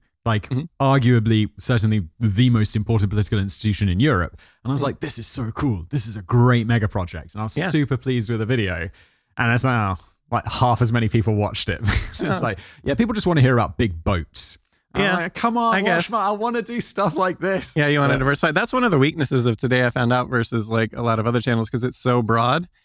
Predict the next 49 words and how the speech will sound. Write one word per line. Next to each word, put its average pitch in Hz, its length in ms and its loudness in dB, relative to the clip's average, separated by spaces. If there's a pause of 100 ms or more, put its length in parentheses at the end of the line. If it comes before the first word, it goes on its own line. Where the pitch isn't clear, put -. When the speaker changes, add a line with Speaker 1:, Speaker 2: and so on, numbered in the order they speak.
(240)
Speaker 2:
that 123 120 4
it's 117 140 0
like 117 200 2
when, 123 140 4
and 123 220 2
when 127 120 4
you, 123 160 4
when 123 120 4
you're 123 80 2
putting 135 180 2
out 123 100 2
a 117 40 0
video 120 260 4
every 117 160 2
day 123 160 2
too, 127 180 2
people 127 280 0
pick - 180 -2
and 107 100 -4
choose, 151 240 2
which 117 140 -2
is - 80 -14 (100)
really 180 300 2
bad 135 260 0
for 127 80 -6
the 117 120 2
algorithm, 127 460 0 (300)
'cause 131 100 2
it's 135 160 2
like, 123 280 0 (160)
Speaker 1:
Mm. 120 200 4
Speaker 2:
"Oh, 214 100 4
we'll 202 160 6
watch 151 360 2
one 131 380 4
every 123 240 4
seven 113 300 0
days 120 240 2
'cause 117 160 -4
this 139 200 0
one 123 160 2
is 110 160 0
my 110 220 2
interest 113 400 -4
and 120 140 -2
the 120 40 0
others 113 360 0
are 113 100 -2
not." 117 340 -4